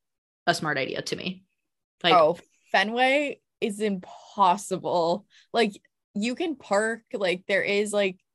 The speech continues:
Speaker 2: garages and stuff, but it's, like, sixty dollars.
Speaker 1: Right.
Speaker 2: And then you still have to walk. It's all just,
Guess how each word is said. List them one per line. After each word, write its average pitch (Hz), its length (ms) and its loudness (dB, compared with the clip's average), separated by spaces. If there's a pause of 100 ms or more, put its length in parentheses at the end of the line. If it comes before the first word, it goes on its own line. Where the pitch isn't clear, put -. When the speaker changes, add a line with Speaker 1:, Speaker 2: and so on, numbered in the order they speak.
(500)
Speaker 2:
garages 175 960 4
and 180 120 -8
stuff, 196 380 0
but 190 100 -2
it's, 190 100 -4
like, 208 140 -4
sixty - 600 -2
dollars. 160 1000 2
Speaker 1:
Right. 190 200 4 (320)
Speaker 2:
And 214 80 0
then 220 120 -2
you 226 100 -4
still 233 220 0
have 240 180 4
to 254 100 0
walk. 180 540 2
It's 220 240 -2
all 240 400 2
just, 240 500 -12